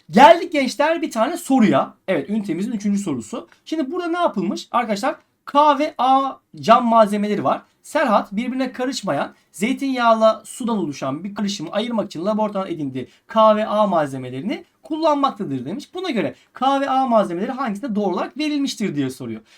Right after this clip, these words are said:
Şimdi bak burada bakıyorum K malzemesi ne? Bu hani sıvı sıvı heterojen karışımları ayırmada kullandığımız madde ayırma hunisiydi. O zaman K burada ayırma hunisi oluyor.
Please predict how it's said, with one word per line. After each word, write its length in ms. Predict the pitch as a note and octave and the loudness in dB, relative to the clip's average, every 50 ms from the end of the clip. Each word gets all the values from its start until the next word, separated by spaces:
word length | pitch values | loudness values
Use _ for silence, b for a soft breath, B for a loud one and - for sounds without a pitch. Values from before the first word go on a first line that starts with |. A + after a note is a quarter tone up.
| b | b
Şimdi 240 | b - D4 D4+ D4+ | b -4 -2 0 2
bak 220 | D4 A3+ - - b b b b b | 2 2 0 0 b b b b b
burada 420 | G3 E4 F#4+ F#4 D4 B3+ G3+ G#3 G#3+ | -2 0 0 2 2 2 2 0 -2
bakıyorum 420 | C4 C4 - - C4 A#3+ C3+ C4 | -6 -6 -4 -2 -2 -2 -2 -4
K 260 | - - A#3 B3+ C#4+ | -4 -2 0 2 2
malzemesi 600 | D4 D4 C#4+ C#4 C4 C#4 C4+ C#4 C4 - - C4+ | 2 2 2 2 0 -2 -2 -4 -4 -4 -2 0
ne? 240 | C#4+ A#3+ G#3+ - - b b b b b - | 2 4 4 2 0 b b b b b -8
Bu 280 | D#3 G#3+ D#4 E4+ E4+ - | -4 -2 0 0 -2 -2
hani 280 | - G#3 G#3 F#3+ G3+ - | -4 -4 -4 -4 -6 -8
sıvı 300 | - - - A#3+ C4+ C#4+ | -12 -10 -6 -4 -4 -4
sıvı 260 | - - G3 E3+ A3+ | -4 -4 -6 -4 -4
heterojen 460 | A#3 A#3 - A3 G3+ F#3+ F#3 E3+ D#3 | -4 -4 -4 -4 -4 -2 -4 -4 -6
karışımları 400 | - - D3 C#3 - C#3+ C#3 D3+ | -6 -10 -10 -10 -8 -10 -8 -6
ayırmada 340 | - F#3 G3 F#3 D3+ D3+ D3+ | -6 -4 -4 -4 -6 -6 -8
kullandığımız 480 | - G3+ F#3+ F3 D3+ C#3 C3 B2+ C3 F3+ | -8 -4 -2 -2 -2 -4 -6 -8 -6 -4
madde 340 | G3 G3+ G3+ G3+ - - | -4 -4 -4 -4 -6 -6
ayırma 360 | - D4 D4 C#4+ D4 D4 C#4+ C4 | -2 0 0 2 2 0 0 0
hunisiydi. 460 | G#3 G3 D3 - - B2+ A#2 - - | 0 -2 -2 -4 -6 -6 -8 -8 -6
O 120 | - F3+ | -6 -4
zaman 240 | F#3 G3+ G3+ G3+ G3+ B B B B | 0 0 0 0 -2 B B B B
K 300 | - B3 B3 A#3+ A3+ E3 | -2 0 2 2 2 2
burada 180 | - - C#4+ | 0 -2 0
ayırma 280 | A3 G#3+ G#3+ G#3 G#3 F#3 | 2 2 2 0 0 -2
hunisi 300 | F3+ D#3 C#3 - - C3 | -2 -4 -6 -8 -8 -10
oluyor. 320 | A#2+ A#2+ E3 A#3+ D4+ B | -6 -4 -4 -4 -4 B